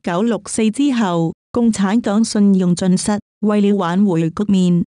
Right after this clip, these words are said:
於是開始用利益作為交換，吸引年輕人入黨。換言之，將年輕人變成利益集團一份子，來預防類似學運再次發生。入黨有甚麼好處呢？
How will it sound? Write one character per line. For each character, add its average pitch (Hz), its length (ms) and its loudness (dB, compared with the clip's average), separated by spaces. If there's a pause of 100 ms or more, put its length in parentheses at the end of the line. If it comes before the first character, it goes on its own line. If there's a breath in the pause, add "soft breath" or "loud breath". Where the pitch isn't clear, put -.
(140)
於 233 160 2
是 220 140 -2 (100)
開 240 340 -4
始 214 120 0
用 185 260 2
利 180 180 -2
益 233 80 -2
作 226 320 -4
為 180 220 -4
交 262 260 -2
換， 170 380 0 (260)
吸 311 160 -4
引 196 240 4
年 175 160 2
輕 269 260 2
人 185 160 2
入 185 160 -2
黨。 170 400 -2 (260)
換 190 160 2
言 147 200 0
之， 226 320 0 (200)
將 294 280 0
年 180 200 2
輕 269 240 2
人 175 160 0
變 220 200 2
成 185 260 2
利 190 140 0
益 226 140 0
集 - 140 -8 (140)
團 175 260 -2
一 240 120 0
份 175 320 -2
子， 170 160 -6 (500)
來 180 220 -2
預 202 280 0
防 175 240 -2
類 185 240 -2
似 - 120 -2
學 208 80 2 (180)
運 190 220 0
再 208 200 -2
次 208 220 0
發 208 160 -4
生。 208 400 0 (220)
入 208 120 -4 (160)
黨 180 280 0
有 214 160 0
甚 202 200 -4
麼 196 120 0
好 240 640 -2 (340)
處 - 160 -4 (180)
呢？ 220 220 2